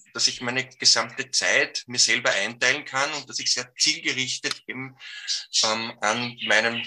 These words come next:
Projekt arbeiten konnte. Und das war schon etwas für mich völlig Neues, diese Freude am Arbeiten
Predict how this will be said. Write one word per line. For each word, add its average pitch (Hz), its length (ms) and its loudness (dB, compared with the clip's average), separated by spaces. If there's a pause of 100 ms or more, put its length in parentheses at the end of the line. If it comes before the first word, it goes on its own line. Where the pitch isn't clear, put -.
Projekt 113 500 0
arbeiten 113 420 2
konnte. 101 440 -4
Und 98 180 -4
das - 140 0
war 117 60 0
schon 117 200 0
etwas - 540 4 (360)
für - 280 -2
mich 135 220 0
völlig 139 360 0
Neues, 123 560 2 (340)
diese 123 180 4
Freude 165 500 2
am 151 100 2
Arbeiten 123 640 0